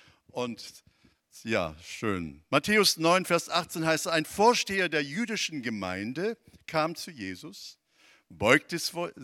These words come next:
beugte sich vor ihm nieder und sagte, „Meine Tochter ist gerade gestorben,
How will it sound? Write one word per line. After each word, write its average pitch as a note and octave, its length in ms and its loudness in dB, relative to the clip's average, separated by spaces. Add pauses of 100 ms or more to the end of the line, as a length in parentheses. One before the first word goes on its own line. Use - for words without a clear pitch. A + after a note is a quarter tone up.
(200)
beugte D#3 340 -2
sich E3 180 -12
vor F3+ 160 -6
ihm F3+ 100 -6
nieder B2+ 300 -4
und A2 100 -10
sagte, B2 540 -4 (480)
„Meine A#3+ 420 0
Tochter C#3 640 -4 (220)
ist - 260 -8
gerade A#2+ 320 -2
gestorben, A#2+ 840 -2